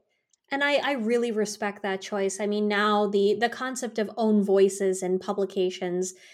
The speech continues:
in the publishing industry has become a bit of a hot button issue, but I, I speak for a lot of, you know,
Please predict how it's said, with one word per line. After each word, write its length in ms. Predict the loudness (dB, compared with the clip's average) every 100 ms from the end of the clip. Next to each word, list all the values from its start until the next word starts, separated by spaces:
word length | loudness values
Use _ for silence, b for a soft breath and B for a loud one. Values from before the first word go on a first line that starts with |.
| B B
in 120 | 0
the 60 |
publishing 380 | 2 2 2 0
industry 380 | 0 -2 0 -2
has 80 | -2
become 280 | -4 -2 2
a 40 |
bit 120 | 2
of 100 | 2
a 220 | 2 0 -4 B
hot 280 | -4 -2 0
button 300 | 0 0 0
issue, 380 | 0 -2 2 2
but 340 | 4 2 0 B B B B 0
I, 180 | 0 2
I 280 | 2 2 -2 -10
speak 320 | -4 -4 -4
for 160 | 0
a 60 | 0
lot 220 | 0 0
of, 160 | 0 2
you 100 | 0
know, 320 | 0 -2